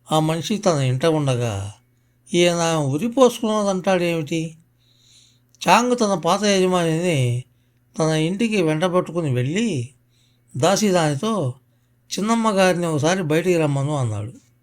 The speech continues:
దాసీది లోపలికి వెళ్ళి వచ్చి కంగారుగా, "ఇంతకుముందు కూడా ఇక్కడే ఉన్నారు, ఇంతలో ఏమైపోయారో కానీ చిన్నమ్మ గారు ఎక్కడా కనిపించడం లేదు బాబు," అని చెప్పింది.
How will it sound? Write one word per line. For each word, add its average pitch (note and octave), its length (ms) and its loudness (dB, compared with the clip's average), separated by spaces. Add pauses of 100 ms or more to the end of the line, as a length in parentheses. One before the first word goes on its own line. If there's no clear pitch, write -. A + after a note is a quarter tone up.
(760)
దాసీది D#3+ 920 0 (640)
లోపలికి F#3+ 360 0
వెళ్ళి E3 240 0
వచ్చి D3+ 260 -2
కంగారుగా, D#3 880 0 (920)
"ఇంతకుముందు G3+ 440 2
కూడా B3+ 280 4
ఇక్కడే A3 260 0
ఉన్నారు, C#3 540 0 (560)
ఇంతలో G#3 320 2
ఏమైపోయారో G#3+ 760 2
కానీ F3+ 640 0 (380)
చిన్నమ్మ B3 560 -2
గారు A3 200 4
ఎక్కడా G#3+ 240 2
కనిపించడం F3+ 680 0
లేదు D3+ 200 2
బాబు," A#2+ 480 0 (480)
అని A3+ 120 0
చెప్పింది. A2+ 560 -4